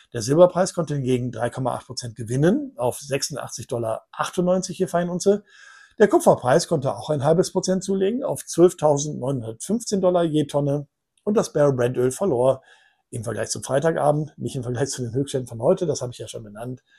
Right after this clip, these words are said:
im Vergleich zum Freitagabend drei Komma sechs Prozent auf neunundachtzig Dollar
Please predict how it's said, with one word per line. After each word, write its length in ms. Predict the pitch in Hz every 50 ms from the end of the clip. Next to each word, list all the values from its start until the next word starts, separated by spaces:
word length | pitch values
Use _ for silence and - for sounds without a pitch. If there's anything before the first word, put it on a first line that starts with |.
| _ _ _ _
im 100 | - 196
Vergleich 280 | 233 220 160 147 151 -
zum 120 | - 143
Freitagabend 540 | - 135 131 127 127 131 123 127 131 120 -
drei 140 | 120 120 117
Komma 200 | - 120 113 110
sechs 280 | 110 165 170 - -
Prozent 480 | - 143 - - 127 120 120 123 - _ _ _
auf 220 | - 185 196 - 160
neunundachtzig 840 | 123 113 131 147 151 151 147 - - - - - - 131 - -
Dollar 440 | - 92 98 110 110 123 127 127